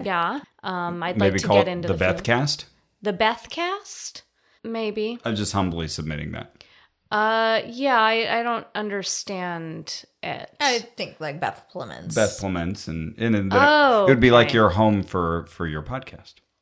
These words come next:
Speaker 1: Okay, I like it. I like it. Can I use that?
Speaker 2: Yeah, you can use that.
Speaker 1: Yeah, I might call it that. That's a good question. And yes, all of the questions you've asked me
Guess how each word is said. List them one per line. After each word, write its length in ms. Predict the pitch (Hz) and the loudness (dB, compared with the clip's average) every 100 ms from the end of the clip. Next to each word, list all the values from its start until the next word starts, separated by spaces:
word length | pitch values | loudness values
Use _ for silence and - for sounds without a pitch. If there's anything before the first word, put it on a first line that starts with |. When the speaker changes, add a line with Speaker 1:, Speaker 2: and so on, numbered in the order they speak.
| _ _ - | _ _ -2
Speaker 1:
Okay, 340 | 220 - - - | -2 -2 -8 -8
I 100 | - | -8
like 240 | 185 170 - | -6 -8 -12
it. 140 | - _ 147 139 | -16 _ -20 -18
I 120 | 196 | -14
like 220 | 190 170 - | -12 -12 -16
it. 140 | - | -12
Can 160 | 214 196 | -8 -8
I 100 | 190 | -6
use 220 | 202 202 | -8 -8
that? 200 | 285 311 - | -12 -10 -2
Speaker 2:
Yeah, 180 | 147 | 0
you 160 | 175 117 | 0 -2
can 100 | 156 | 0
use 140 | 120 - | -2 -2
that. 180 | 87 - | -10 -10
Speaker 1:
Yeah, 100 | - | -6
I 60 | 294 | -4
might 200 | 240 - | -6 -8
call 200 | - 160 | -8 -8
it 140 | 170 - | -8 -8
that. 340 | 170 226 - _ - - _ _ | -6 -8 -12 _ -20 -20 _ _
That's 300 | 196 226 - | -8 -6 -6
a 60 | 233 | -6
good 180 | 226 - | -6 -4
question. 360 | 214 202 220 | -4 -4 -2
And 140 | 208 220 | -2 2
yes, 260 | 214 - - | 0 0 0
all 200 | 220 247 | 2 2
of 80 | |
the 80 | 247 | -2
questions 400 | 262 247 240 220 | -6 -6 -4 -6
you've 120 | 202 180 | -6 -6
asked 400 | - 196 - - | -2 -2 -4 -8
me 240 | 202 202 | -8 -6